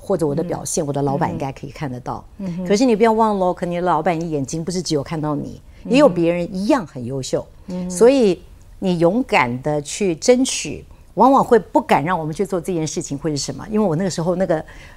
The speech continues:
Speaker 1: 沉默的那几秒钟，你会觉得说：“啊，他会不会觉得你，
Speaker 2: 嗯哼。
Speaker 1: 你，你在讲什么啊？你会不会觉得你在高攀了？”你，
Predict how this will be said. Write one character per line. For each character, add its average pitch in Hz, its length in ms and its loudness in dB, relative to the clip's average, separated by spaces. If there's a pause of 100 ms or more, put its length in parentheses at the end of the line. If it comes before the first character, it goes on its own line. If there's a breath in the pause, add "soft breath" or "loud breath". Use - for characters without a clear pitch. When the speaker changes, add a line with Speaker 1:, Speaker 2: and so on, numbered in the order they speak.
Speaker 1:
沉 - 240 0
默 240 240 6
的 190 100 2
那 208 100 2
几 175 220 -2
秒 180 180 0
钟， 156 160 -2
你 160 120 -2
会 170 100 -2
觉 151 140 -6
得 143 60 -4
说 - 200 -12
：“啊， - 60 -14 (360 loud breath)
他 - 120 -6
会 233 120 -4
不 214 40 0
会 196 60 0
觉 147 260 -2
得 156 260 -2 (140 loud breath)
你， 202 80 -12
Speaker 2:
嗯 175 140 -8
哼。 254 180 2
Speaker 1:
你， 226 200 -2
你 214 120 4
在 320 160 0
讲 247 240 2
什 240 200 -2
么 160 80 -2
啊？ 196 200 0
你 202 120 0
会 208 160 -2
不 277 160 -2
会 294 140 0
觉 226 180 0
得 240 120 2
你 196 240 0
在 240 120 0
高 240 280 4
攀 240 400 -2
了？” 233 100 0
你， 202 220 -2